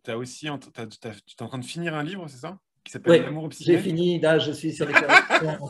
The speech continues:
Speaker 1: <laughs>
Speaker 2: Je suis sur les corrections, euh, ça s'appelle L'amour obstiné.
Speaker 1: Ouais.
Speaker 2: Ça, c'était une autre aventure, puisque moi, qui, qui, qui, qui, sur la question du récit en peinture, de, de, de travailler, euh, un, il est pas, euh, je sais pas s'il était dit,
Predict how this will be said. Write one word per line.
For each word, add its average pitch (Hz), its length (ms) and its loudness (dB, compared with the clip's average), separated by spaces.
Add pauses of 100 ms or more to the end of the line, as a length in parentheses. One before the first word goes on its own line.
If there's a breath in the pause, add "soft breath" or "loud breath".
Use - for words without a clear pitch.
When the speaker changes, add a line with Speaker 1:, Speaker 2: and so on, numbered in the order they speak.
Speaker 1:
<laughs> - 220 -14
Speaker 2:
Je 139 80 -4
suis 165 140 -2
sur 156 160 2
les 147 120 4
corrections, 147 760 2
euh, 120 200 -2 (180 loud breath)
ça 143 140 -2
s'appelle 131 260 2
L'amour 151 240 4
obstiné. 147 640 0 (260)
Speaker 1:
Ouais. - 60 -16
Speaker 2:
Ça, 202 80 0
c'était 160 240 4
une 160 140 6
autre 196 200 2
aventure, 180 360 0
puisque 143 220 -10
moi, 175 120 -4
qui, 170 380 -8
qui, 156 200 -10 (840 soft breath)
qui, 165 120 -8
qui, 170 120 -2
sur 165 180 2
la 156 100 4
question 170 300 0
du 147 140 0
récit 160 400 2
en 160 80 0
peinture, 180 680 -2 (300 loud breath)
de, 151 400 2
de, 147 340 0
de 143 180 -2
travailler, 170 760 2
euh, 147 260 -4 (100)
un, 151 280 -4 (840)
il 135 100 -12
est 120 40 -4
pas, 120 560 -10
euh, 101 260 -12 (220)
je - 120 -20
sais - 140 -20
pas 120 160 -8
s'il 117 180 -14
était 107 160 -10
dit, 104 400 -16